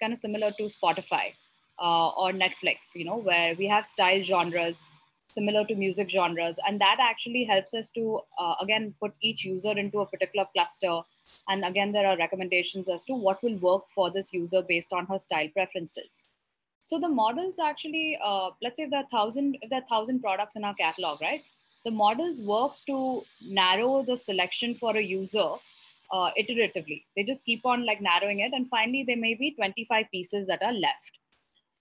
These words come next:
Uh, now the human comes in and looks at those twenty-five pieces, and the human stylist is also matched, matched up to the, uh, user on the basis of the style preferences.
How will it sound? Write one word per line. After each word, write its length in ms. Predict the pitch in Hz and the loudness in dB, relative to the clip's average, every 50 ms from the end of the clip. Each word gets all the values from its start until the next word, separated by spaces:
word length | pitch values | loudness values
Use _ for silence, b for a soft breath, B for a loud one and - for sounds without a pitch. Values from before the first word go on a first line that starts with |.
| _ _ - | _ _ -2
Uh, 300 | - 185 180 180 180 175 - - _ _ _ _ _ _ _ | 0 2 2 2 2 0 -2 -4 _ _ _ _ _ _ _
now 300 | 208 220 247 262 294 349 | -2 2 4 6 6 4
the 160 | 320 370 339 | 2 0 -2
human 480 | 269 - - 247 269 285 330 403 403 392 | -4 -2 0 0 2 2 2 0 0 2
comes 340 | - 285 254 240 233 214 220 | 2 2 2 2 0 0 2
in 300 | 202 170 165 233 277 285 - | 2 2 2 0 -4 -2 0
and 180 | 214 220 220 220 | 0 0 0 0
looks 260 | 226 247 254 - - | -2 -2 -2 2 4
at 200 | 285 269 247 220 | 4 4 4 4
those 240 | 233 240 269 302 - | 2 2 2 0 0
twenty-five 580 | - 220 190 196 202 220 208 - 220 214 208 - | 0 0 0 0 0 -4 -2 0 0 0 0 -2
pieces, 500 | 190 175 170 - - 175 143 139 - - - | -4 -4 -4 -2 -2 -2 -2 -4 -6 -8 -8
and 140 | 185 190 196 | -6 -4 -4
the 40 | |
human 320 | 196 190 214 247 269 339 349 | -2 -2 0 2 2 2 0
stylist 540 | 330 - 247 220 208 214 233 277 277 - 285 | 0 2 4 4 4 4 2 0 0 0 -2
is 140 | 262 214 | 0 2
also 280 | 214 202 208 208 - 269 | 2 2 2 2 0 0
matched, 600 | 262 220 185 170 185 208 - _ - - - - - _ | 2 4 4 4 4 2 -2 _ -10 -10 -10 -12 -14 _
matched 400 | - 208 202 214 240 247 - - | 0 4 4 4 4 2 0 0
up 220 | 254 247 240 247 - - | 0 0 0 -2 -2 -2
to 340 | 233 226 226 233 247 247 202 - | 0 0 2 0 -2 -4 -2 2
the, 360 | 226 214 214 226 269 320 349 - - _ _ _ _ _ _ _ _ _ - - | 4 4 4 6 4 2 0 -4 -10 _ _ _ _ _ _ _ _ _ 2 4
uh, 140 | 190 180 | 4 4
user 500 | 180 185 202 226 226 220 220 226 180 160 - - - - | 4 4 2 2 2 4 4 6 6 6 4 0 0 2
on 160 | 202 208 214 | 2 2 4
the 80 | 233 | 2
basis 400 | 196 208 208 202 - - 262 240 | 4 4 4 4 4 0 0 2
of 180 | 240 220 208 - | 2 0 2 4
the 100 | 269 294 | 4 4
style 340 | 294 - - 196 180 190 196 | 4 6 6 6 6 4 2
preferences. 800 | - 185 170 165 - - 175 170 160 - 135 127 - - - | 2 0 0 0 -2 -4 -6 -6 -6 -6 -8 -10 -10 -14 -16